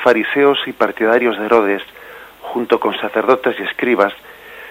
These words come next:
se pusieron de acuerdo para perderle, por algunas de sus obras,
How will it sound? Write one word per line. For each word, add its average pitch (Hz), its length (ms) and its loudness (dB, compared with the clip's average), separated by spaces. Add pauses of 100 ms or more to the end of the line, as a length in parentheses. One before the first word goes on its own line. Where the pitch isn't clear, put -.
(160)
se - 80 -4
pusieron 147 440 2
de 117 60 2
acuerdo 117 440 2
para 104 380 4
perderle, 95 640 -2 (840)
por 110 160 0
algunas 117 360 0
de 117 100 -4
sus - 220 -8
obras, 123 360 4